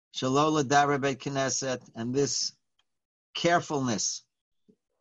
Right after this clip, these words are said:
this awareness of not speaking in a Beit Knesset, Hainu Afilu Shelo B'Shas Tefillah. He's pointing out that this is, is, is irrespective of davening. Aval B'Shas Tefillah, he says, because when a person's davening,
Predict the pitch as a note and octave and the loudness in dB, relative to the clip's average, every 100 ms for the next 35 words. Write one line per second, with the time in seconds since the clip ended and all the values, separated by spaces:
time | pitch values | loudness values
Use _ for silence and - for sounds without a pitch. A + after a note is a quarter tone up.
0 | _ _ _ _ _ B2 - B2 C3+ D#3 | _ _ _ _ _ -4 -2 0 0 0
1 | D3+ C3+ B2 A2 B2+ B2+ - D3 C3 C#3 | 0 -2 -4 -2 -2 -2 -4 -4 -4 -4
2 | C3 B2+ B2 B2 - B2+ B2 A#2+ B2 A2+ | -6 -4 -4 -6 -6 -4 -4 -4 -6 -10
3 | - _ _ _ - D3 D#3+ D3 - D3+ | -14 _ _ _ 0 0 2 0 0 0
4 | D3 - D3 F3 F3+ C#3+ B2 G2+ A2 - | 0 0 2 2 2 -2 -2 -6 -8 -10
5 | A2 G#2+ C#3 C#3 D#3 C3 C3 B2 C3 C#3+ | -8 -4 -6 -6 -6 -4 -4 -4 -4 -4
6 | C3+ C#3+ B2 C3 A#2 C3 - A2 E3 E3 | -6 -8 -12 -12 -12 -12 -16 -8 -2 -2
7 | - - D#3+ G#3 - C3 A#2 G2+ A2+ A#2+ | -2 0 0 0 -4 -2 -4 0 0 0
8 | C#3 G#2 D#3+ - _ _ _ _ _ _ | -2 -6 -8 -16 _ _ _ _ _ _
9 | _ _ G#2 A#2+ B2 A#2+ - D#3 D3+ D3+ | _ _ 0 0 2 0 0 2 2 0
10 | C3 - F3+ F#3 D3 C3 B2 G#2+ - A2 | -4 -2 0 2 0 0 -6 -6 -10 -10
11 | - A#2+ G#2+ F#2 C#3 B2 A#2+ F#2+ C3+ B2 | -6 -6 -6 -6 -6 -4 -6 -4 0 0
12 | C3+ C#3 E3+ | 0 -6 -8